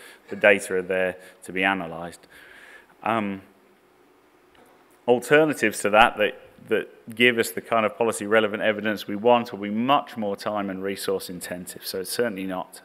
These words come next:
uh, straightforward. And as I've also alluded to, palliative care itself is much harder to evaluate than, for example, a, a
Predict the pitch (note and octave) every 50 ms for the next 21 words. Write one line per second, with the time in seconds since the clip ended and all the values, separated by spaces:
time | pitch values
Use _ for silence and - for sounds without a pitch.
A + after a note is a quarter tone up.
0 | _ - F#2 F2+ F2 - - - G2+ F#2+ E2 - - - A#2+ A#2 A#2 A#2 - -
1 | - - - - _ - B2+ B2+ A#2+ A#2 A#2+ A#2 A#2 A2 G#2 - G#2 G2+ G2+ G2+
2 | G#2 G#2 F#2 F#2+ F2+ - - G2 F#2 - G#2+ A2 G#2 G2+ - G2 F#2 - - G2+
3 | G2+ G2+ - - - - - A2+ G2+ F2+ F2 - - - - - - _ _ F#2
4 | F#2 F#2+ G2 G2+ G2 - - - G2 F#2+ F#2+ F2+ F2+ - - F#2+ F#2 F2+ F2+ F#2+
5 | F#2+ G2 F#2 F2+ F2 F2 F2+ F2 F2 - - - - - - _ _ - F#2+ F#2
6 | F2+ F2+ F2 - - - _ _ - - F#2 F2+ F2 F#2 G2 F#2+ F#2+ F2+ F2 -
7 | F2+ F2 F2+ F2+ F2+ F2 - - - F#2 F2+ F2 F2